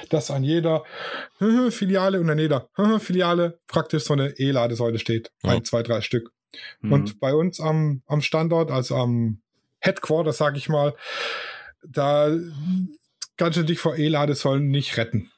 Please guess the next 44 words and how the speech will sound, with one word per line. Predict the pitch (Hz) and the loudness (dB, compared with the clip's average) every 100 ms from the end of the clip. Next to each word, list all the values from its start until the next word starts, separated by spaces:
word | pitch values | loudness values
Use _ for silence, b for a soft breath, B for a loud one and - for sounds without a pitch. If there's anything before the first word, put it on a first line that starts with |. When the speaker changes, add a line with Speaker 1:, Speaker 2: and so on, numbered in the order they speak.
| - | -6
Speaker 2:
<laughs> | 117 B B B B - B B B B - | -2 B B B B -20 B B B B -4
Ja, | 117 | 0
da | 113 | 2
hast | 110 | 2
du, | 127 117 | 2 0
da | 120 | 2
hast | 117 | 2
du | 127 117 | 2 2
halt | 113 | 0
Glück, | 123 110 101 | 0 0 0
ne? | 110 | 0
Da | |
macht | 107 110 117 | 2 2 2
das | - | 2
dann | 117 107 | 2 0
auch | 107 | 0
Sinn | 110 123 | 2 0
tatsächlich, | 104 101 - 82 - - | 0 0 -2 -2 -6 -4
wenn | 95 | -2
man | 95 | 0
dann | 92 | 0
zum | - 65 | 0 0
Einkaufen | 98 110 107 107 | 0 0 0 2
geht | 107 | 0
und | 98 | 0
mal | 95 | 0
schnell | - 98 | 0 0
eine | 95 | 2
halbe | 101 104 | 2 0
Stunde | 107 95 | 0 0
das | - | 0
Auto | 110 113 | 0 -2
laden | 95 90 92 | 0 0 0
kann. | 98 113 B B B - _ _ - - - - | -2 -4 B B B -20 _ _ -16 -16 -14 -10
Aber | - 95 95 92 139 | -2 0 0 0 2
Speaker 1:
Ja, | 147 | 0
wir | 143 131 139 151 | 0 -4 -2 0
haben | 165 | 0
jetzt | 170 147 | 0 -2
als | 143 - | -2 -2
Dienstwagen | 170 190 - 185 190 190 170 | 0 0 0 0 0 0 0
bei | 175 | 0
uns, | 185 190 180 - 139 | 2 0 -2 -8 -6
ähm, | 151 160 165 165 | 0 2 2 0